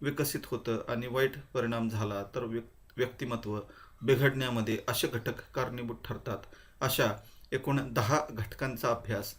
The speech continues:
आपण केलेला आहे. आणि त्यानंतर मग पुढील जो मुद्दा आहे तो म्हणजे व्यक्तिमत्वाचे, अ, वर्गीकरण किंवा व्यक्तिमत्वाचे प्रकार,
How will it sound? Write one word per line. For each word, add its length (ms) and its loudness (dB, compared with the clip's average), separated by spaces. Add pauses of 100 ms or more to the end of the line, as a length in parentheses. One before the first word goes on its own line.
(260)
आपण 300 2 (460)
केलेला 320 6
आहे. 200 0 (440)
आणि 300 2
त्यानंतर 500 6 (300)
मग 220 6 (360)
पुढील 280 8 (220)
जो 120 2
मुद्दा 260 2
आहे 300 4
तो 180 -2
म्हणजे 400 0 (120)
व्यक्तिमत्वाचे, 960 0 (400)
अ, 440 0
वर्गीकरण 680 4 (360)
किंवा 280 2 (160)
व्यक्तिमत्वाचे 840 -4 (440)
प्रकार, 260 -4